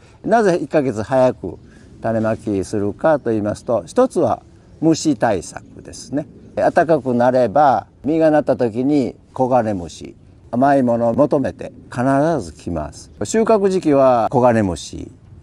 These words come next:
穂がですね、雄花の花粉が出る頃に、アーノメガっ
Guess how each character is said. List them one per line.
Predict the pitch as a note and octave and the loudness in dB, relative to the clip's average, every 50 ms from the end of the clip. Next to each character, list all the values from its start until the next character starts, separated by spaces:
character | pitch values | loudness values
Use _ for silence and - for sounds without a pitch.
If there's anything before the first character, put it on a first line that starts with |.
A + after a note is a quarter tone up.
| - - - | -20 -8 -2
穂 | - B3 B3+ | 2 2 4
が | A3+ D#3 | 4 2
で | G#2+ E2+ | 0 -2
す | - G2+ | -6 -6
ね、 | A#2 - - - _ _ _ - - - | -6 -8 -8 -10 _ _ _ -20 -8 -2
雄 | B2+ F3 F#3 | 0 2 4
花 | F#3 F#3 F3 D3+ C#3 C3 B2 A2+ | 4 4 4 2 2 0 -2 -2
の | G#2 G#2+ B2+ C3 A#2 F#2 D2 - - | -2 0 0 0 0 0 -2 -6 -8
花 | - - C3 C3 | -4 -4 -4 -2
粉 | C#3 C#3+ C#3 C#3+ C#3+ | -2 -2 -2 0 0
が | C#3+ D3 C3+ | 0 0 2
出 | D3 D3 | 2 2
る | D3 D#3 D#3 | 2 0 0
頃 | - - F3+ F3+ E3 D3+ C#3+ | 0 0 0 0 2 0 0
に、 | D3+ F3+ G3 D#3+ G2+ E2 - - - - - - - - | -2 -4 -4 -6 -6 -8 -12 -18 -20 -20 -20 -20 -10 -4
ア | A#2+ A#2 A#2 A#2 | 0 0 2 2
ー | |
ノ | A2 A2 G#2 | 0 0 -2
メ | G2+ G2 F2 D#2+ | -2 -2 -4 -6
ガ | D2 | -8
っ | - | -12